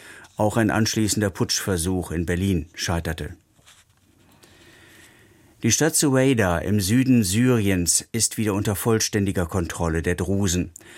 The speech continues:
Das teilte das Innenministerium in Damaskus am späten Abend mit. Sicherheitskräfte hätten die Kämpfer eines Beduinenstammes zurückgedrängt.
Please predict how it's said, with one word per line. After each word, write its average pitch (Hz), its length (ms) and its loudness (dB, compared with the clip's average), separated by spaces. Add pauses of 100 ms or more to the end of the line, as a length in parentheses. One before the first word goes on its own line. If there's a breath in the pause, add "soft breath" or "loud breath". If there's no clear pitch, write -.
(240 loud breath)
Das 90 160 -2
teilte 95 340 -2
das 87 200 -2
Innenministerium 90 1000 -2
in 82 100 -2
Damaskus 90 640 -2
am 85 100 -6
späten 87 360 -4
Abend 85 380 -4
mit. 85 280 -4 (600 loud breath)
Sicherheitskräfte 127 920 0
hätten 117 280 0
die 101 100 -2
Kämpfer 107 460 0
eines 98 260 0
Beduinenstammes 98 1000 0
zurückgedrängt. 95 840 -4